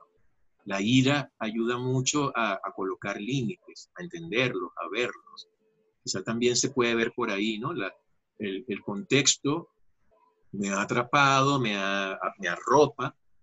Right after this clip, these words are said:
pero al mismo tiempo yo puedo, e-, e-, ese mismo contexto significa muchas cosas. ¿Por cuál de esos significados quiero irme? ¿Por cuál de esos caminos? ¿Por cuál de esas opciones? También puede ser una gran oportunidad, como decía,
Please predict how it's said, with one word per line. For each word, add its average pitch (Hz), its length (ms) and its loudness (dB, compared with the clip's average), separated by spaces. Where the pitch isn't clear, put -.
pero 101 160 0
al 95 100 -2
mismo 117 320 -4
tiempo 135 580 4
yo 113 240 2
puedo, 123 720 4
e-, 98 200 -4
e-, 107 160 -4
ese - 260 6
mismo 151 260 4
contexto 120 440 0
significa 113 640 0
muchas 98 320 -6
cosas. - 340 -6
¿Por 123 200 2
cuál 143 300 4
de 160 60 4
esos 151 240 6
significados 120 760 0
quiero 127 200 4
irme? 123 320 2
¿Por 104 200 -6
cuál 104 180 -2
de 113 80 2
esos 131 180 2
caminos? 117 480 -6
¿Por - 180 -10
cuál 95 180 -4
de 107 80 -8
esas 110 180 -8
opciones? 107 540 -4
También 101 240 -6
puede 123 200 0
ser 131 160 0
una 135 160 0
gran 135 240 0
oportunidad, 120 800 -6
como 87 240 -16
decía, 95 380 -4